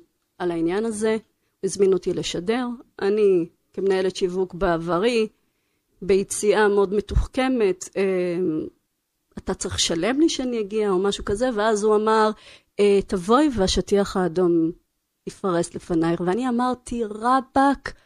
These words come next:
אני חייבת לראות מי זה החצוף הזה שדיבר אליי ככה."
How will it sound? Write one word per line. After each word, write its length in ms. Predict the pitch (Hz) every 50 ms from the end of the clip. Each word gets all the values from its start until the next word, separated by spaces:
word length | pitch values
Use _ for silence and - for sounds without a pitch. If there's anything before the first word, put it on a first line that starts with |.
| _ _ - - _ _ _ _ _ -
אני 440 | 233 240 240 254 269 294 320 330 269
חייבת 800 | - 90 82 - 240 220 214 220 233 233 202 180 190 175 - -
לראות 520 | 190 190 180 190 208 202 190 - - - -
מי 400 | 214 226 254 277 294 311 320 302
זה 180 | - - 190 190
החצוף 520 | 190 - - 175 165 - - 247 240 -
הזה 280 | 226 220 202 240 240 247
שדיבר 560 | 240 - 202 170 180 165 170 180 170 165 160
אליי 180 | 160 160 160 160
ככה." 440 | - - 165 170 - - 208 208